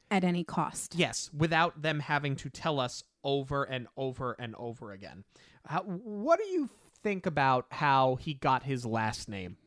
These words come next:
Speaker 2: When he's leaving by himself and he's going to join the Empire and they need to enter a last name, and because he's alone, he is assigned the name Solo.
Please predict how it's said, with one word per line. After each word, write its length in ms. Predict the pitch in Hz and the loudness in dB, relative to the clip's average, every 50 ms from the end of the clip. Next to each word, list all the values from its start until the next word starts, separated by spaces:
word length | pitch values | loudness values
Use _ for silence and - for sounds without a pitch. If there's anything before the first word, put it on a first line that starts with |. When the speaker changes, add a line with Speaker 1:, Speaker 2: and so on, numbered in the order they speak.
| _ _ _ _ _ _ _ _ _ _ _ _ _ _ _ _ _ _ _ _ _ _ _ _ _ _ - - _ - | _ _ _ _ _ _ _ _ _ _ _ _ _ _ _ _ _ _ _ _ _ _ _ _ _ _ -20 -20 _ -2
Speaker 2:
When 160 | 160 170 165 | 0 2 2
he's 300 | 151 170 180 156 135 139 | 2 0 -2 -2 0 2
leaving 720 | 131 135 139 151 180 185 196 180 220 220 214 220 226 233 208 - 147 | 2 2 2 0 -2 -2 -2 -2 -2 -2 -2 -4 -6 -8 -8 -4 2
by 240 | 170 160 160 165 | 4 4 4 4
himself 1040 | 165 156 165 156 160 160 - - - - 160 139 113 104 104 - - - - - - _ _ _ _ _ _ _ _ _ _ - | 0 -2 -4 -4 -6 -8 -10 -8 -4 0 0 2 0 0 -4 -8 -14 -20 -20 -20 -20 _ _ _ _ _ _ _ _ _ _ -6
and 120 | 147 139 | -4 -2
he's 140 | 143 139 127 | -2 -2 -4
going 320 | - - 151 143 151 160 156 | -2 -2 0 0 0 -2 -6
to 120 | - 156 | -8 -8
join 280 | 135 139 160 156 156 151 | -6 -4 -4 -4 -4 -4
the 160 | 147 139 - | -6 -6 -6
Empire 720 | 151 147 147 147 - - 127 110 107 107 107 107 110 120 _ _ | -6 -6 -6 -6 -6 -4 -4 -4 -4 -4 -6 -6 -6 -8 _ _
and 200 | - 143 139 127 | -6 -4 -4 -4
they 80 | 127 131 | -4 -6
need 260 | 127 135 147 156 - | -4 -4 -6 -6 -6
to 180 | - 170 - 151 | -8 -6 -4 -4
enter 300 | 147 143 - - 147 139 | -4 -4 -4 -2 0 2
a 120 | 131 120 | 2 2
last 540 | 113 117 120 127 135 143 - - - - - | 4 4 4 6 4 4 2 0 -8 -6 -4
name, 540 | 135 131 151 151 131 110 101 101 104 113 - _ _ _ _ _ _ _ _ - | -2 0 0 0 0 -2 -4 -6 -8 -10 -12 _ _ _ _ _ _ _ _ -4
and 120 | 147 147 | -2 0
because 500 | 143 147 - - - 170 165 165 151 - | 0 -2 -2 -2 -2 0 0 0 -2 -4
he's 580 | - - 160 156 156 147 147 147 143 135 - - - _ _ _ _ _ - | -8 -6 -4 -2 -2 0 0 -2 -2 -4 -8 -12 -16 _ _ _ _ _ 2
alone, 1000 | 151 147 147 143 143 143 160 185 208 202 165 127 110 110 110 113 123 143 135 - _ _ _ _ _ _ _ | 4 4 4 4 2 4 6 8 8 8 8 6 4 2 0 -2 -2 -4 -6 -8 _ _ _ _ _ _ _
he 220 | - - 156 156 | -4 2 4 6
is 160 | 160 143 - | 6 6 4
assigned 560 | 147 131 - - - 151 143 143 143 147 143 143 | 2 -4 -4 -2 -2 0 0 0 0 -2 -2 -2
the 180 | 139 127 139 | -2 -2 -2
name 420 | 131 127 120 120 120 117 113 110 117 | 0 0 0 0 0 0 -2 -4 -6
Solo. 880 | - - - - - - - - 113 107 101 95 82 - 50 - | -8 -10 -10 -10 -10 -4 0 2 2 2 2 -2 -2 -4 -6 -6